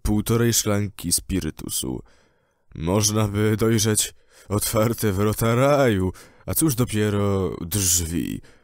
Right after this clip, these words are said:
prowadzące do ogrodu.” Grzegorz milczał. Teraz dopiero zaczynał rozumieć.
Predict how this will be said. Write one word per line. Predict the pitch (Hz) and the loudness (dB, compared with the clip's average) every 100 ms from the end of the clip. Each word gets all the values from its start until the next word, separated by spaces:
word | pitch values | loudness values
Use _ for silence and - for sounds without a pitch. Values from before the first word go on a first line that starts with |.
| _ - | _ -4
prowadzące | 104 98 101 101 95 85 | 0 2 0 0 -2 -2
do | 65 | -4
ogrodu.” | 80 76 53 58 - _ _ _ _ _ _ _ _ - | -4 -4 -4 -8 -12 _ _ _ _ _ _ _ _ -6
Grzegorz | 95 107 110 - | -2 0 0 -2
milczał. | 90 58 - - 52 - _ _ _ _ - | -4 -4 -4 -4 -8 -12 _ _ _ _ -8
Teraz | 98 98 95 | -2 0 0
dopiero | 95 98 92 92 | -2 -2 0 0
zaczynał | 92 - 95 92 | -2 -4 -2 -2
rozumieć. | 98 107 87 50 - | -2 -2 -4 -2 -4